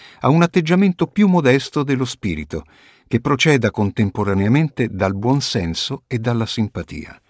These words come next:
Non si è mai trattato del suicidio che come di un fenomeno sociale.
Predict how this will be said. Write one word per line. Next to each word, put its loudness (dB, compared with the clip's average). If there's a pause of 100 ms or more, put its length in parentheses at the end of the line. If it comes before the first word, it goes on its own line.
(400)
Non 6
si 2
è 6
mai 6
trattato -2
del -2
suicidio -4
che -6
come 0
di -4
un 0
fenomeno -2
sociale. -12